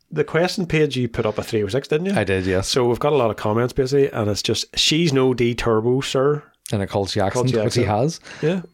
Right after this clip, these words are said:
Speaker 2: I like it.
Speaker 1: So thanks for that, David. And then Ryan Cudlip says, "After the I S two hundred, is the three oh six gonna be the next appreciating felt spec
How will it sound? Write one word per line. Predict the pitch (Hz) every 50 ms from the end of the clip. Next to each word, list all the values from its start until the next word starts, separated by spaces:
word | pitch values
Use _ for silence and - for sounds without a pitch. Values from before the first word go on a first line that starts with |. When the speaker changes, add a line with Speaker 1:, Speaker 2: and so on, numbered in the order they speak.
| _ -
Speaker 2:
I | 131
like | 110 107 104 117
it. | 139 - - - - - - - - - _ _ _ -
Speaker 1:
So | - - - 104 107 104 -
thanks | - - 113 113 113 - -
for | - 113
that, | 107 120 117 -
David. | - 151 156 175 - - _ _ _ -
And | - 135 123 120 123 123 123 123 123 127 123 120 117 - - - - - - _ _ _ _ _ _ _ _ -
then | 143 120 113 113
Ryan | 117 120 123 127 131 131 127
Cudlip | - - 139 131 156 170 175 170 - _ _ - _ _ _
says, | - - - 143 135 139 135 123 - - -
"After | 175 185 196 196 - 170
the | 151 135 -
I | - 131 131
S | 127 127 -
two | - 123 117 98
hundred, | 104 113 117 131 139 135 - _ -
is | - 156 147 151
the | 143
three | - - 151 139 135
oh | 131 123
six | - - 120 120 - - - - _ _ -
gonna | - 123 127 127
be | 113 120 120 113
the | 113
next | 110 107 113 113 110 - -
appreciating | 104 - 117 113 104 - - 113 104 104 104 104 104
felt | - - - 101 98 98 -
spec | - - - - 90 82 - -